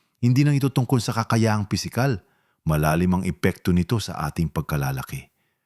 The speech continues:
sa kumpiyansa sa sarili, at higit sa lahat,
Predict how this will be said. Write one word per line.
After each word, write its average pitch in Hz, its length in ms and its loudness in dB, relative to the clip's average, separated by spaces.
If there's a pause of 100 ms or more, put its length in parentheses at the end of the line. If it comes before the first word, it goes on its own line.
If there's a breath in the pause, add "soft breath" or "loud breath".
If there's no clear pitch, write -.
(100)
sa - 160 -14
kumpiyansa 80 640 -2
sa 82 160 -10
sarili, 101 560 0 (320 soft breath)
at 76 160 -6
higit 92 240 2
sa - 160 -8
lahat, 95 320 -2